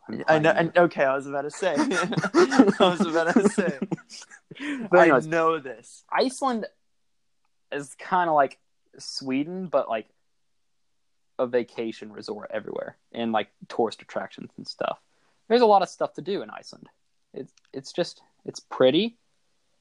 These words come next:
Speaker 1: The people are nice. It's all around good.
Speaker 2: Yeah. <sighs>
Speaker 1: Anything else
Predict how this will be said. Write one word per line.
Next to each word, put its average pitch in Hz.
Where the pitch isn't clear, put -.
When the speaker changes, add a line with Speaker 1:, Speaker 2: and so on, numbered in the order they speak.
Speaker 1:
The 110
people 117
are 127
nice. 127
It's -
all 170
around 208
good. 208
Speaker 2:
Yeah. 180
<sighs> 170
Speaker 1:
Anything 160
else 170